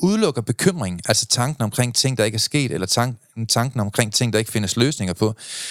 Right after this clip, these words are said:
så kan du ikke udvikle stress. For stress består kun af én ting, og det er bekymringer. Og stress, det består af angst. Angsten for ikke at række til, angsten for ikke at være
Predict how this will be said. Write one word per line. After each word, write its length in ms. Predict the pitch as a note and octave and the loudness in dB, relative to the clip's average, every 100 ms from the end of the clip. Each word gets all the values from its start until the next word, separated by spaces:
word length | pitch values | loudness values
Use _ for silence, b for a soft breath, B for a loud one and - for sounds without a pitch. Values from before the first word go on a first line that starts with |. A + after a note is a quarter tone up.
| B | B
så 120 | - | 2
kan 80 | E3+ | 2
du 40 | |
ikke 100 | F3+ | 4
udvikle 300 | D#3 A#2 A#2 | 2 0 -2
stress. 500 | A#2+ - D3+ - - - - | -2 0 0 0 -4 -6 -2
For 80 | C3+ | 0
stress 340 | - E3 F3+ | 2 0 2
består 300 | C#3 B2 D#3+ | 0 2 0
kun 180 | - D3+ | 0 -2
af 60 | - F3+ | -2 2
én 160 | E3 | 2
ting, 300 | A#2+ A#2+ A2+ - _ | 2 0 -2 -8 _
og 100 | A#2+ | 0
det 60 | B2+ | 0
er 40 | |
bekymringer. 560 | C3+ B2+ - C#3 C#2+ - - b b b b b | 0 0 0 -2 -4 -12 -16 b b b b b
Og 100 | C3 | 0
stress, 340 | - E3+ F#3 | 2 2 2
det 140 | - C#3 | 0 -2
består 240 | C3 D#3 | 2 2
af 200 | B2 A#2 | 2 0
angst. 280 | C#3 - - - | -2 -2 -6 -2
Angsten 300 | D3 D3+ B2 | -2 0 0
for 120 | B2 | 2
ikke 140 | B2 G#2 | 0 0
at 60 | |
række 140 | F#2+ - | -2 0
til, 280 | - A#2+ - | 0 0 0
angsten 320 | C3 C#3+ - A#2 | 0 0 -2 -2
for 160 | A2+ | 0
ikke 100 | A#2+ | 0
at 60 | |
være 100 | A2+ | 0